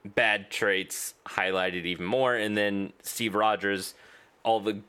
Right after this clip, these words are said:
all of his good traits, you know, um, were highlighted, and that's why he became such an icon as Captain America. Um, clearly, Walker is not fit for this role. Um,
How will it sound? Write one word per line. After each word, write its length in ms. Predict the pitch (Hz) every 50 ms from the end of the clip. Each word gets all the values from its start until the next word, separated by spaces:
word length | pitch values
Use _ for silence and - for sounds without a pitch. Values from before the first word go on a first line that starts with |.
| - -
all 180 | - 101 104 104
of 60 | 98
his 140 | 101 95 95
good 180 | - 110 107 92
traits, 460 | - - 95 92 85 - - - - -
you 120 | 101 110 104
know, 260 | 98 85 67 71 - - - - -
um, 320 | 98 95 90 90 87 92 -
were 140 | - 87 85
highlighted, 560 | - 104 90 87 87 87 87 85 85 82 78
and 120 | 87 87
that's 240 | 90 90 90 - -
why 200 | - 101 92 87
he 160 | 92 - 104
became 320 | 98 - - - 110 95 92
such 280 | - - 95 87 -
an 80 | 82 85
icon 600 | 90 98 104 98 - - 85 85 85 82 85 85 - - - - - - - -
as 160 | 90 92 -
Captain 320 | - 98 85 82 95 85
America. 560 | 82 90 95 90 82 76 - - - - - - - - - - - _ _ -
Um, 480 | 117 117 110 104 95 92 82 82 90 87 - _ _ _ _ _ _ _ _ _ _ - _ _ _
clearly, 640 | - - 151 147 147 156 160 151 143 139 139 131 117
Walker 580 | 113 113 113 113 104 - - 117 110 107 104
is 220 | 98 90 95 90 95
not 260 | 92 78 73 - -
fit 360 | - - - 87 78 64 - - _
for 260 | - - - - 90
this 300 | 87 82 85 78 - -
role. 280 | 90 82 64 60 69 - - _ _ _ _ _ _ _ _ - - -
Um, 520 | - 98 92 85 76 - - 104 104